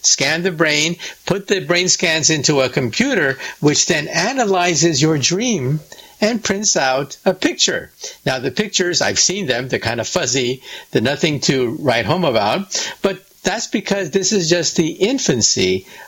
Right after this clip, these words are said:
of a new industry to probe the thinking brain. I talk about this in my book, The Future of the Mind. And then in The Future of, Physics of the Future, I talk about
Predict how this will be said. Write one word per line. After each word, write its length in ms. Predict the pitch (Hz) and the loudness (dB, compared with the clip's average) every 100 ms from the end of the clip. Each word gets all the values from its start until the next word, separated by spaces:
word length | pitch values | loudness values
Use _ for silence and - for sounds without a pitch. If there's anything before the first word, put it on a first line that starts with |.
| - | -4
of 580 | 147 165 151 147 143 - | -2 0 2 2 0 -2
a 160 | 123 | -2
new 360 | 117 123 185 220 | 0 2 2 2
industry 760 | 180 180 135 101 - 92 87 - - - - | 2 2 2 2 2 0 -2 -6 -12 -10 -4
to 100 | 123 | -4
probe 560 | - - 185 214 202 | -4 -2 0 0 -2
the 160 | 151 139 | 0 -2
thinking 680 | - 180 208 190 196 185 185 | 0 -2 -2 -2 0 0 0
brain. 560 | 143 139 123 90 82 - - - - | 2 4 4 2 -2 -8 -16 -18 -4
I 120 | 139 | -2
talk 260 | 208 247 254 | 0 0 0
about 260 | 190 165 | 0 0
this 240 | 185 180 175 | 0 2 2
in 80 | |
my 160 | 135 120 | 2 0
book, 300 | 98 160 - | 2 0 0
The 80 | 113 | 0
Future 360 | - 160 - | 0 2 2
of 80 | 151 | 2
the 80 | 147 | 4
Mind. 460 | 131 120 110 110 107 - - - | 4 4 2 0 -4 -10 -10 -2
And 200 | 147 147 | -2 2
then 220 | 233 269 | 0 2
in 160 | 226 190 | 2 2
The 80 | |
Future 480 | 165 220 233 - 208 | 2 0 2 0 0
of, 640 | 208 190 180 160 151 185 - | 0 0 2 2 2 -2 -6
Physics 640 | - - 190 208 247 - | -8 -2 -2 0 0 0
of 80 | 175 | 0
the 100 | 156 | 0
Future, 640 | - 127 - 127 160 - _ - - - | 0 2 2 0 -2 -6 _ -20 -10 -4
I 100 | 185 | -2
talk 320 | 190 233 226 | 0 -2 0
about 460 | 214 208 202 208 | 0 2 2 0